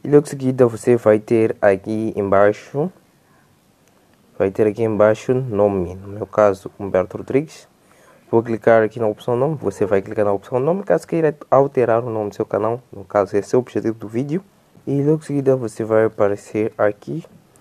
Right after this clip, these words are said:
E é só você clicar nesse lápis aqui do lado para poder alterar o nome do seu canal, ok? E eu posso alterar aqui o nome do meu canal. No meu caso já,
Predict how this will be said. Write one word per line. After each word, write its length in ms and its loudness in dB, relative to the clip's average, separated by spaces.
E 140 2
é 60 6
só 160 2
você 260 0
clicar 380 2
nesse 300 0
lápis 500 2
aqui 240 -8
do 100 -10
lado 420 2
para 360 4
poder 480 0
alterar 600 2
o 80 -6
nome 460 -4
do 480 2
seu 460 -4
canal, 400 0
ok? 300 -4
E 200 0
eu 280 0
posso 240 -2
alterar 360 2
aqui 260 -4
o 40 -6
nome 240 -2
do 160 -4
meu 260 -2
canal. 300 2
No 80 0
meu 40 -4
caso 320 0
já, 220 0